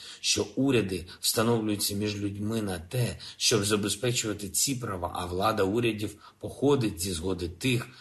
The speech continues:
ким вони управляють. Так сказано у Декларації Незалежності Сполучених Штатів. І погодьтеся, що українці неодноразово в своїй історії демонстрували, що у нас схожі принципи.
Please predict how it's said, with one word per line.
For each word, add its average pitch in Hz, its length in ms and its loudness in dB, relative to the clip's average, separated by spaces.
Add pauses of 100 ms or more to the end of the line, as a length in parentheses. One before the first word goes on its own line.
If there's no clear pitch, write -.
(140)
ким 117 220 2
вони 92 320 -2 (320)
управляють. 78 760 -4 (1160)
Так 95 260 6
сказано 87 440 4
у 80 40 -2
Декларації 87 760 0 (240)
Незалежності 95 880 2
Сполучених 90 560 -2
Штатів. - 420 -2 (420)
І 95 80 -6
погодьтеся, 92 800 2 (240)
що - 340 4
українці 87 680 0
неодноразово 101 840 4
в 82 100 -2
своїй 101 460 2
історії 82 500 0
демонстрували, 90 800 0
що 82 220 -2
у 73 80 -6
нас 92 400 2 (360)
схожі - 440 4
принципи. - 520 -4